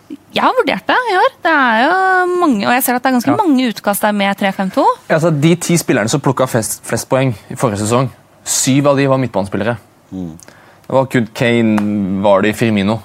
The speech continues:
Speaker 2: som var på den topp ti-lista. Så at det er mest poeng å hente. Nå kan det være at det var en, enkelttilfelle, men jeg tror ikke det. Jeg tror det er mest poeng å hente på midtbanen. Så tre fem to er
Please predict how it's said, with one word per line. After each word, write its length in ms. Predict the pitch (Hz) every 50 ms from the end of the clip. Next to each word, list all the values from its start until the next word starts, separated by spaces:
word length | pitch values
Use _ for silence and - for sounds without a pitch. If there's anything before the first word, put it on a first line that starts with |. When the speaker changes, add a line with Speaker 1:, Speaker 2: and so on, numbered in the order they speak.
| - -
Speaker 2:
som 180 | - - 113
var 120 | 110 104 98
på 160 | - - 113
den 100 | 104 101
topp 280 | - - 113 101 - -
ti-lista. 480 | - 104 98 101 98 - - 117 120 - - - - - - - - -
Så 100 | - -
at 60 | 135
det 80 | - 147
er 160 | 147 143 - - - - 139 143
mest 320 | 131 123 113 - - -
poeng 140 | - 135 123
å 80 | 123 123
hente. 260 | 120 104 101 - 135
Nå 120 | 147 156 147
kan 180 | - 170 165 170
det 100 | 175 170
være 140 | 160 139 135
at 80 | 131
det 140 | 156 143 143
var 140 | 147 143 139
en, 140 | 135 127 113
enkelttilfelle, 880 | - - 123 123 113 - - 117 117 - - 127 120 - 123 131 147 175
men 420 | 156 151 156 - - 143 127 110 - -
jeg 140 | - 135 135 -
tror 240 | - - 139 139 143
ikke 180 | 151 120 -
det. 120 | 131 156 - -
Jeg 80 | 127
tror 120 | - 143 143
det 80 | 147 143
er 40 | 127
mest 100 | 120 -
poeng 140 | - 139 135
å 40 | 131
hente 340 | 135 117 101 98 - 101 101
på 400 | - 123 117 117 113 110 110 110
midtbanen. 420 | 117 107 104 - 101 98 120 143 156 - - - - - - - - - - _ -
Så 180 | - 135 139
tre 200 | - - 135 123 120
fem 200 | - 139 123 123
to 160 | - - 151 175 165
er 260 | 139 131 131 123 107